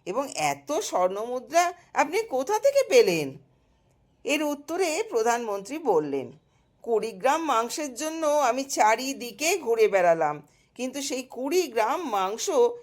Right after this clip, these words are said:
আমি কোথাও পেলাম না। সেই মাংসের বদলে সমস্ত সামন্তরা এই স্বর্ণমুদ্রা আমাকে দিয়েছে। এবার আপনিই বলুন, মাংস দামি না সস্তা?" রাজা সব কিছু বুঝতে পারলেন।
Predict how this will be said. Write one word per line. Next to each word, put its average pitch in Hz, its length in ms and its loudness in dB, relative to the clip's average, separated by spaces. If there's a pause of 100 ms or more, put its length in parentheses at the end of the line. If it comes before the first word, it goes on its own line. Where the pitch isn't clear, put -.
আমি 277 220 -4
কোথাও 415 460 -2
পেলাম 196 420 4
না। 151 320 -4 (400)
সেই 226 300 -2
মাংসের 214 540 -4
বদলে 202 640 0 (340)
সমস্ত 294 600 0
সামন্তরা 254 880 -2
এই 214 220 -4
স্বর্ণমুদ্রা 240 880 2
আমাকে 165 340 -2
দিয়েছে। 139 500 -4 (480)
এবার 339 220 4
আপনিই 392 500 4
বলুন, 165 480 2 (220)
মাংস 190 420 2
দামি 285 640 0 (260)
না 320 160 0
সস্তা?" 254 680 4 (840)
রাজা 285 420 4
সব 269 360 4 (100)
কিছু 294 360 -4
বুঝতে 220 380 -2
পারলেন। 143 500 0